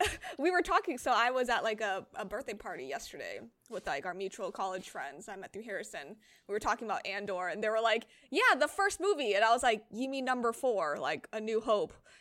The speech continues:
And, and one of our friends was like, "Yeah, the first movie." And I was like,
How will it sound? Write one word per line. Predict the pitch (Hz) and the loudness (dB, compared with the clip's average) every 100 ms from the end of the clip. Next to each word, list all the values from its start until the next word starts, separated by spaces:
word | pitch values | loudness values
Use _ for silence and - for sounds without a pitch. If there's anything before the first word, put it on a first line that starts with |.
| _ | _
And, | 226 226 - _ | -10 -10 -12 _
and | 233 233 | 0 2
one | 233 233 | 2 2
of | 220 214 | -2 -2
our | 214 214 | 0 0
friends | 226 214 214 | 0 -4 -4
was | 208 | -4
like, | 170 - _ _ | -4 -4 _ _
"Yeah, | 202 311 508 254 | -4 0 2 2
the | 269 | 0
first | - 370 - | 0 -2 0
movie." | 523 | -2
And | 302 | -2
I | 294 | -4
was | |
like, | 285 | -6